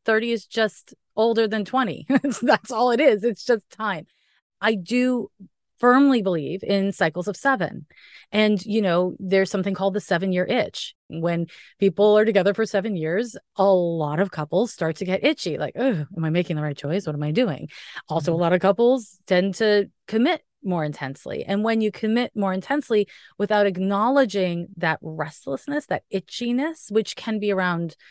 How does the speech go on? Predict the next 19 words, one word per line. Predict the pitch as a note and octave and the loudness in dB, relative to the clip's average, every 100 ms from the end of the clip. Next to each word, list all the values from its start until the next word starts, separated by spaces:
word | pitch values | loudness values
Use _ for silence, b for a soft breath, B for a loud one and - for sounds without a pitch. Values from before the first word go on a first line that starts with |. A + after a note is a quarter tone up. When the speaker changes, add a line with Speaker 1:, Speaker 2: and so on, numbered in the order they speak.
| b - | b -6
Speaker 1:
you | |
know, | G3 E3 | -2 0
looking | F3+ F#3+ | -2 0
at | E3+ | 0
other | E3 E3+ | 0 0
people, | C4+ B3 G3 | -2 -2 -2
but | E3 | 2
I | D#3+ | 0
do | E3+ | 0
not | D#3+ C#3+ | -2 -2
think | D#3+ D3+ | -4 -4
is | D3+ | -4
inherently | D3+ E3 D3+ D3+ C#3 | -6 -4 -6 -4 -4
about | C#3 E3 D3+ | -2 -2 -2
that. | F3 F3+ | -6 -4
It's | F3+ - F#3 | -6 -6 -4
more | E3+ | -2
about, | D#3+ D#3+ | -2 -4
like, | E3 | -6